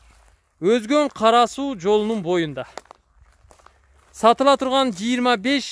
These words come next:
сотик жер тилкеси бош. Кошумча чоң сарай зданиясы да бар.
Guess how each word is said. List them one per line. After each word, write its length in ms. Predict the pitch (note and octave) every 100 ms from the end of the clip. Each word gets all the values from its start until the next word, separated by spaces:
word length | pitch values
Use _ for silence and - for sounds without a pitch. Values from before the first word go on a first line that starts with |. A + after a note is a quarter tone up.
| -
сотик 320 | - A3 - - -
жер 200 | A#3 G3
тилкеси 480 | G3+ D#3+ D#3+ -
бош. 500 | C#3+ D#3+ F#3+ - - - _ _ _ _
Кошумча 720 | G3+ G#3 A#3 A3 C4 C4+ C4 - - _ _ _ -
чоң 240 | B3 B3+ A#3+
сарай 380 | A3 G#3+ A3
зданиясы 540 | F#3 D3+ F3+ E3 D3+ F3+
да 100 | E3+
бар. 140 | A#2